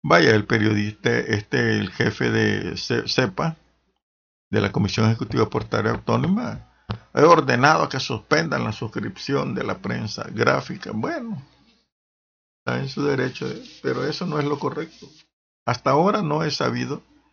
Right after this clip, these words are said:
de funcionarios que les encante hablar con los periodistas y que le tiren las descargas que quieran,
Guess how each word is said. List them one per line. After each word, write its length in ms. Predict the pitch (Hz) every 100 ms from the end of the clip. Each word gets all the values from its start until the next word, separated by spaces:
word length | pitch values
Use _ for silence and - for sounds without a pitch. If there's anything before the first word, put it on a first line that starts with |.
| _ _ _ _ _ -
de 80 | 110
funcionarios 960 | - 117 117 110 127 143 156 156 - -
que 80 |
les 160 | 110 107
encante 460 | 107 95 123 131 123
hablar 260 | 113 120
con 160 | - 123
los 140 | 117
periodistas 580 | - 110 104 117 - 143
y 60 | 135
que 160 | 117
le 100 | 98
tiren 300 | 95 143 123
las 120 | 120
descargas 520 | 101 95 113 107 117 -
que 120 | -
quieran, 520 | - 147 175 -